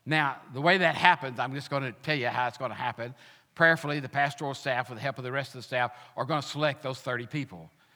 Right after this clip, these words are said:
There might even be ten more of you who are asked to fill out forms that won't be required to come to the Saturday meeting.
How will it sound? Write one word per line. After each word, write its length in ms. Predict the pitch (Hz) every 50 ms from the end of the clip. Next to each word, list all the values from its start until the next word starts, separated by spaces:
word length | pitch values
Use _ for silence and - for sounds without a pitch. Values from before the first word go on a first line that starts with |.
| _ _ _ _
There 100 | - 113
might 200 | 127 135 135 139
even 140 | 139 139 131
be 100 | 139 127
ten 280 | 117 - - 151 139 120
more 320 | 127 135 135 143 139 123
of 80 | 120 110
you 120 | 120 117
who 120 | 123 127 123
are 120 | 113 113
asked 240 | 123 135 135 - -
to 80 | 127
fill 240 | - - 143 135 127
out 180 | 123 113 113 -
forms 480 | - 151 170 175 151 135 131 120 - - - - -
that 260 | 117 120 135 139 - -
won't 260 | 135 139 139 127 117
be 140 | 135 131 113
required 500 | 104 120 120 - - 139 123 117 113 107
to 60 | 104
come 180 | - 127 117
to 80 | 107 107
the 80 | 107 101
Saturday 340 | - 113 107 104 101 101
meeting. 380 | 95 110 117 113 101 90 87